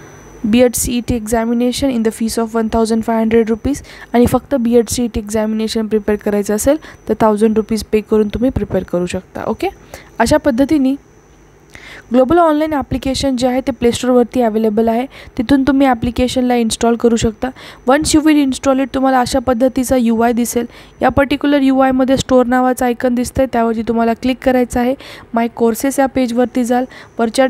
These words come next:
साईडला search tab दिसतोय, त्या search टॅबमध्ये तुम्हाला particular course जो आहे तो search करायचा आहे. आपल्याकडे महाराष्ट्र set paper one, paper टूसाठी different courses available आहेत.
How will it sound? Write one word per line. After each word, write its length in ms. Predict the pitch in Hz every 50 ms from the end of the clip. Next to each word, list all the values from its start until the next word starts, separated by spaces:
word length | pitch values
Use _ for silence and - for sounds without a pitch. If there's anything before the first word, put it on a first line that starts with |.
| 240 -
साईडला 380 | - - 269 254 254 254 262 254
search 340 | - - 254 240 240 - -
tab 200 | 262 262 254 226
दिसतोय, 360 | 240 262 247 - - 277 285 285 - - - - - -
त्या 120 | 269 269
search 300 | - 277 269 269 262 - -
टॅबमध्ये 320 | 269 269 254 254 262 262
तुम्हाला 260 | - 262 247 262 262
particular 460 | 262 - 262 247 262 247 - 254 262 247
course 340 | - - 262 254 254 247
जो 100 | 220 254
आहे 100 | 247 247 240
तो 60 | 254
search 300 | 240 - 247 233 226 -
करायचा 360 | - 240 233 233 233 220 - 240
आहे. 160 | 233 269 - - - - - - - -
आपल्याकडे 560 | 226 233 - 285 294 294 - 285 247 254 277 302 - - - - - - -
महाराष्ट्र 600 | 226 226 220 220 240 240 254 277 277 - - 311
set 240 | 294 - 285 277 269 - -
paper 320 | - 254 240 - 262 269 269
one, 200 | 247 269 262 247
paper 280 | - 247 226 - 254
टूसाठी 400 | 247 226 269 262 - 262 233 254
different 380 | 240 247 233 - - 247 247 247
courses 380 | - - 240 233 - 240 - -
available 460 | 214 214 220 220 220 208 226 220 220
आहेत. 180 | 214 220 254